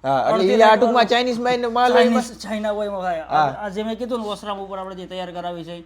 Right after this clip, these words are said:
Speaker 1: હા.
Speaker 2: આપણી જે મિની બાર છે,
Speaker 1: હા.
Speaker 2: એમાં તમને લોગો જોવા મળે આપણો પોતાનો.
Speaker 1: હા, બરાબર.
Speaker 2: <clears throat> ઓસરામ પેનલ, ડબલ બોલ્ટ વાળી મિની બાર અને લાઇટ કહીએ અમે.
Speaker 1: હા.
Speaker 2: એ છત્રીમાં ચાર લાઇટ અમે આપીએ છીએ.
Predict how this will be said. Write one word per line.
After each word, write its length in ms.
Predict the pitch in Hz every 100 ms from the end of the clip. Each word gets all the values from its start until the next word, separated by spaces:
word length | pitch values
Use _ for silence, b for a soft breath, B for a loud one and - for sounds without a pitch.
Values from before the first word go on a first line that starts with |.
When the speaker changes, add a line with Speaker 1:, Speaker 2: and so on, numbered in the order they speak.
| -
Speaker 1:
હા. 200 | 135 123
Speaker 2:
આપણી 220 | 170 180
જે 100 | 170
મિની 260 | 165 170 185
બાર 200 | 175 170
છે, 120 | 170
Speaker 1:
હા. 320 | 165 - 135
Speaker 2:
એમાં 160 | 120 208
તમને 180 | 226 233
લોગો 340 | 196 214 214
જોવા 200 | 175 160
મળે 260 | 147 139 131
આપણો 220 | 127 131
પોતાનો. 420 | 147 151 135 120 113 _ _
Speaker 1:
હા, 160 | 127 135
બરાબર. 380 | 143 117 110 120 131 _ _
Speaker 2:
<clears throat> 840 | - 208 190 135 107 _ _ _ _
ઓસરામ 380 | 196 202 185 175
પેનલ, 280 | 160 123 - _ 165
ડબલ 280 | 202 208
બોલ્ટ 260 | 190 180 160
વાળી 220 | 143 139
મિની 260 | 139 185 185
બાર 180 | 151 139
અને 160 | 139
લાઇટ 180 | 135 120
કહીએ 160 | 135 131
અમે. 200 | 131 131 _ _
Speaker 1:
હા. 100 | 120
Speaker 2:
એ 40 | 120
છત્રીમાં 400 | 170 180 202 208
ચાર 260 | 208 190
લાઇટ 160 | 151 143
અમે 140 | 139
આપીએ 240 | 131 135 127
છીએ. 200 | 123